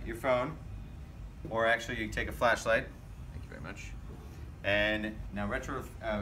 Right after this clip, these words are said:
ref-, our reflective is retroreflective, which means the light is gonna go directly back to the source. So you wanna take your light and you wanna put it right, don't put it in your eye, put it right up next to your eye.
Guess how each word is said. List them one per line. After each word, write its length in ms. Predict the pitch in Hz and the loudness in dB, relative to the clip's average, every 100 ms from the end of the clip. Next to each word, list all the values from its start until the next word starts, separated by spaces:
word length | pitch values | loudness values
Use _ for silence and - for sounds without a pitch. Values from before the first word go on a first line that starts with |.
| 104 | -2
ref-, 260 | 117 - | -4 -2
our 200 | 117 135 | 0 0
reflective 400 | 131 - 139 107 | 0 -2 -2 -2
is 80 | 98 | -4
retroreflective, 840 | 104 127 131 135 135 101 98 104 | 0 0 0 -4 -4 -4 -4 -4
which 180 | 104 - | -4 -4
means 200 | 101 95 | -4 -4
the 60 | 92 | -4
light 220 | 92 101 101 | -4 -2 -4
is 80 | 98 | -6
gonna 160 | 95 | -6
go 100 | 92 | -4
directly 380 | 90 87 101 107 | -4 -4 -4 -4
back 340 | 87 95 92 - | -2 0 0 -2
to 80 | |
the 80 | 90 | -8
source. 460 | 87 90 92 - - - - - - - | -6 -6 -6 -6 -8 -8 -8 -10 -10 -10
So 100 | - | -8
you 80 | 87 | -4
wanna 120 | 98 | -4
take 180 | 101 139 | 0 0
your 80 | 147 | 4
light 220 | 131 127 - - - - - - - - - - | 4 4 -2 -8 -8 -8 -10 -10 -10 -8 -8 -4
and 80 | 101 | -2
you 40 | |
wanna 140 | 101 101 | 0 0
put 160 | 135 | 2
it 160 | 127 110 | 0 0
right, 260 | 117 117 - | 0 0 -4
don't 200 | 123 135 | -4 -4
put 100 | 147 | -4
it 140 | 139 143 | -4 -2
in 100 | 135 | -2
your 140 | 107 | 0
eye, 180 | 95 95 - | 0 -2 -4
put 80 | 107 | -6
it 100 | 104 - | -6 -4
right 160 | 104 127 | -2 0
up 100 | 127 | 0
next 280 | 120 123 - | -2 -2 -2
to 40 | |
your 100 | 101 | -2
eye. 200 | 87 90 | 0 -2